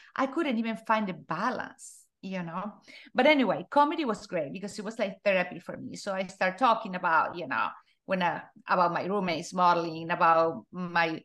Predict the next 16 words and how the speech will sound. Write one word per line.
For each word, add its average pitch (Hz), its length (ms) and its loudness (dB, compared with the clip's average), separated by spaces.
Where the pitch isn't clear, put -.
my 185 160 2
flat 175 640 2
bat. 170 460 6
I 185 80 -2
mean, 185 120 -4
one 214 120 -2
of 220 100 -2
my 170 140 -2
favorite 180 480 -2
jokes 165 380 2
are 170 100 0
about, 160 300 4
like, 156 260 -2
you 165 200 -4
know, 151 240 0
<laughs> 220 140 0